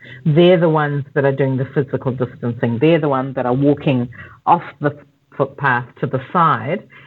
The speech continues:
and waiting for people to pass, because the, the, they've talked about it a bit like defensive driving.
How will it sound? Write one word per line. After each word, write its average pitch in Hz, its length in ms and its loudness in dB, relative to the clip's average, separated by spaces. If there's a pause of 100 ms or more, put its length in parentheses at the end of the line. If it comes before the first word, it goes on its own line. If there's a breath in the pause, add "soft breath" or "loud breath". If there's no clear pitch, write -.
(100)
and 147 160 -2
waiting 139 360 0
for 135 140 -4
people 127 360 -6
to - 120 -20
pass, 113 420 -6 (140)
because 135 320 -2 (880 loud breath)
the, 175 220 0
the, 165 240 2
they've 175 220 0
talked 208 260 -2
about 165 240 0
it 147 120 -2
a 147 40 0
bit 135 160 -6
like 139 240 -2
defensive 143 580 -6
driving. 139 460 -2